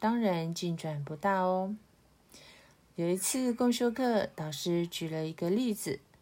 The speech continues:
刚好对应老公的情形。导师说，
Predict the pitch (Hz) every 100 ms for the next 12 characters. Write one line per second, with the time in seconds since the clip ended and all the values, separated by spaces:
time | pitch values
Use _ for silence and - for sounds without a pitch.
0 | _ - 277 285 190 160 180 170 170 160
1 | - 151 143 156 165 160 151 - 160 -
2 | 156 156 175 - - - - - - -
3 | 160 185 220 - 269 277 302